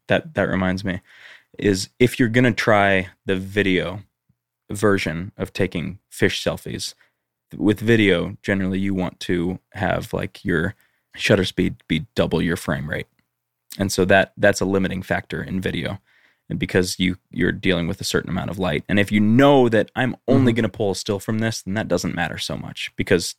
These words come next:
Speaker 1: you're not looking for, like, a, a, a, like, a visually pleasing video, like, continuous shot. But if you're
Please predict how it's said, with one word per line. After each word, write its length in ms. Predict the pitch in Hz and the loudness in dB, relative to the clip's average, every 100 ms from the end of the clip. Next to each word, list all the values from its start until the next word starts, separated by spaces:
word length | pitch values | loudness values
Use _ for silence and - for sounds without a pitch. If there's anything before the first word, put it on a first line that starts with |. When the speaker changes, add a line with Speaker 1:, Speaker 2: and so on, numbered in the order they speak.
| - | -4
Speaker 1:
you're 160 | 98 | 0
not 240 | 101 92 - | 2 0 0
looking 340 | 98 - 90 | -2 -2 -4
for, 240 | 90 90 73 | -2 0 0
like, 180 | 85 80 | -2 -4
a, 160 | 78 117 - - _ _ - - | -4 -8 -20 -20 _ _ -20 -4
a, 120 | - - | -2 2
a, 180 | 85 - - | 0 0 -2
like, 200 | 92 90 | -2 -2
a 80 | 78 | -4
visually 480 | 95 107 98 87 92 | 2 2 2 0 -4
pleasing 640 | - 107 95 92 76 92 - | -2 0 0 0 -4 -8 -10
video, 540 | 98 101 90 76 69 95 _ | -4 -2 0 -2 -4 -8 _
like, 240 | - 80 | -6 -6
continuous 680 | - 95 98 85 76 - - - | -2 0 2 0 -2 -4 -6 -8
shot. 460 | - - 82 80 _ _ _ _ _ | -4 -2 -2 -4 _ _ _ _ _
But 220 | 90 - _ _ _ _ _ _ - | 2 2 _ _ _ _ _ _ -2
if 340 | 92 92 - | 0 0 -4
you're 220 | 87 87 | -4 -4